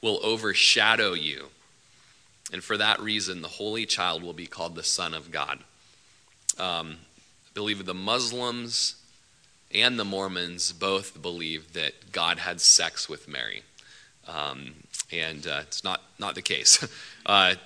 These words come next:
verse, uh, chapter three, verse twenty-three of Luke, "Being, as was supposed,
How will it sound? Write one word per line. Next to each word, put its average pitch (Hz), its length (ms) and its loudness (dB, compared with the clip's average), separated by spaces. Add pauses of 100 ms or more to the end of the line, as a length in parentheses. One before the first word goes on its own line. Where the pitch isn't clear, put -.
(140)
verse, 127 480 6 (520)
uh, - 20 -2
chapter 139 320 6
three, 139 180 2
verse 117 240 4
twenty-three 127 440 2
of 107 100 -2
Luke, 113 340 2
"Being, 120 440 6 (400)
as 117 320 6
was 117 280 6
supposed, 120 960 4